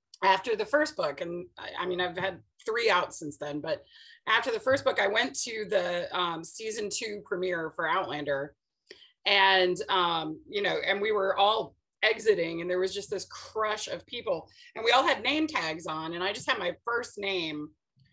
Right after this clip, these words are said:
and I think my, maybe my, you know, last initial or something. And,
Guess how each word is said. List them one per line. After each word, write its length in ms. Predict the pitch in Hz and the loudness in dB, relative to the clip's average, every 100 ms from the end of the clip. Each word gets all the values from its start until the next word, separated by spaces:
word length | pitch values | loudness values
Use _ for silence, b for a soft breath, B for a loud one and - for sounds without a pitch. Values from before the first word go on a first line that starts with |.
| - | -4
and 100 | 190 | -2
I 60 | |
think 200 | 202 214 | 0 -2
my, 140 | 196 196 | 0 0
maybe 160 | 196 | 0
my, 220 | 180 170 170 - _ _ _ - | -2 -2 -4 -8 _ _ _ -4
you 140 | 196 | -2
know, 120 | 165 | -2
last 400 | 165 165 175 - | 0 0 0 -2
initial 380 | 175 170 - 139 | -6 -4 -2 -2
or 120 | 151 | -4
something. 340 | 160 147 131 165 B B B B - | -6 -12 -12 -16 B B B B -2
And, 520 | 226 220 214 208 202 | 4 6 6 4 2